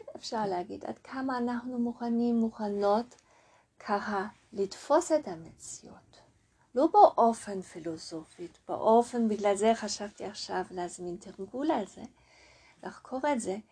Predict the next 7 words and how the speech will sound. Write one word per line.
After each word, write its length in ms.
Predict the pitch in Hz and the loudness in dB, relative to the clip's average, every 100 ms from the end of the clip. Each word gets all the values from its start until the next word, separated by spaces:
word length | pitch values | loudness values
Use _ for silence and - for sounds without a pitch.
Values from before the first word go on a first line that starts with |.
| _ - _ | _ -20 _
באופן 300 | - 247 254 | -6 -4 -2
מאוד 280 | 254 247 302 | 2 2 2
ספציפי, 760 | - - 233 - - 381 - 370 | -2 -8 -8 -8 -4 -4 -2 -8
קונקרטי. 760 | - 208 - - 320 311 - - _ _ _ - _ _ | -8 -16 -16 -10 -8 -8 -14 -18 _ _ _ -20 _ _
כאן, 520 | - 208 208 262 269 | -8 -4 -2 -2 -2
במצב 580 | 214 202 202 - 208 208 | -2 -2 -8 -8 -6 -6
הזה, 600 | 208 208 208 208 208 247 | -4 -6 0 2 4 2